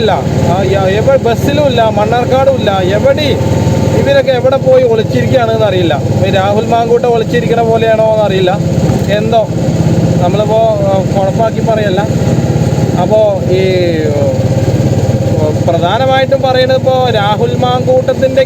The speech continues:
കേസുകൾ മാത്രമാണ്. ഇന്ന് വേറെ എവിടെയോ ശ്രീലങ്കയിലാണ് തോന്നുന്നുണ്ട്, ശ്രീലങ്കൻ ആ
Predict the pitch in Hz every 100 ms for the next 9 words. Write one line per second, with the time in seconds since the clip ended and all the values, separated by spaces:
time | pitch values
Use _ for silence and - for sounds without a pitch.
0 | 240 240 226 247 247 240 226 220 220 196
1 | - - - - - - - 165 220 262
2 | 277 254 247 262 277 262 254 254 247 208
3 | - - 269 - 214 220 233 233 240 240
4 | 226 233 226 226 208 214 220 226 220 -
5 | -